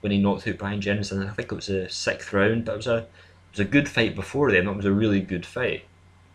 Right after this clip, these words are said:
And for some reason, Anthony Joshua, based a hundred percent on the Charles Martin fight, fighting somebody on the same level as Arnold Jauregui, is ranked higher than Luis Ortiz, is just,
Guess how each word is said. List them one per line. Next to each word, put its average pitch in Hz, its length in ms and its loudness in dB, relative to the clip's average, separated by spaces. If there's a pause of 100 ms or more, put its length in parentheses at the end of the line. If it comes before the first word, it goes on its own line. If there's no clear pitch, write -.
(560)
And 101 120 -2
for 104 60 -4
some 127 200 2
reason, 104 280 2
Anthony 101 300 2
Joshua, 95 640 2 (760)
based 123 360 6
a 92 60 4
hundred 123 300 -2
percent - 400 2
on 95 240 2
the 92 320 2 (360)
Charles 113 360 4
Martin 117 300 2
fight, 87 360 -2 (340)
fighting 110 280 0
somebody 123 380 2
on 101 60 4
the 98 80 2
same 110 220 -2
level 95 400 2
as - 380 -4 (420)
Arnold 104 300 2
Jauregui, 101 600 2
is 90 160 -4
ranked 98 480 0
higher 104 420 4 (460)
than 98 180 0
Luis 101 280 2
Ortiz, 95 640 -2
is 92 220 -6
just, - 400 -4